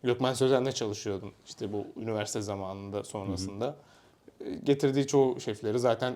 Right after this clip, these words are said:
Speaker 1: ben önceden tanıyordum.
Speaker 2: Hı hı.
Speaker 1: Şöyle de bir şey söyleyeyim sana. Biz on dört hafta süzgeç oynadık. Süzgeç kısmını biliyorsun.
Speaker 2: Hı hı hı.
Speaker 1: İlk kısmında hep konuk şefler
Speaker 2: Şefler
Speaker 1: geliyor.
Speaker 2: geliyor.
Speaker 1: İkinci kısmına kalanlar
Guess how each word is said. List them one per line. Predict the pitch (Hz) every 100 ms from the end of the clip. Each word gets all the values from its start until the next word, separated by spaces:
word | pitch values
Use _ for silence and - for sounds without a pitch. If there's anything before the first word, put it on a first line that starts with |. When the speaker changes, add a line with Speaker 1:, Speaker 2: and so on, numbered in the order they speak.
| -
Speaker 1:
ben | 117
önceden | 113 117 113 117
tanıyordum. | 113 123 117 101 135 _ -
Speaker 2:
Hı |
hı. | 90 95 101 _ _
Speaker 1:
Şöyle | - 175 175
de | 156
bir |
şey | 139 139
söyleyeyim | 123 120 113
sana. | 120 123 143
Biz | 135 127 - _ _
on | 131 131 143
dört | 143 139
hafta | 131 -
süzgeç | 135 127 117 101
oynadık. | 113 101 101 135 -
Süzgeç | 123 110 117
kısmını | - - - 110
biliyorsun. | 107 113 101 - 131
Speaker 2:
Hı |
hı | 101 104
hı. | 107 98 98 101
Speaker 1:
İlk | 135 131
kısmında | 135 135 131
hep | 143 143 -
konuk | 139 131
şefler | - 123
Speaker 2:
Şefler | 104 127
Speaker 1:
geliyor. | 101 -
Speaker 2:
geliyor. | 110 147 147
Speaker 1:
İkinci | - 139 139
kısmına | - - 120 117
kalanlar | 123 120 127 160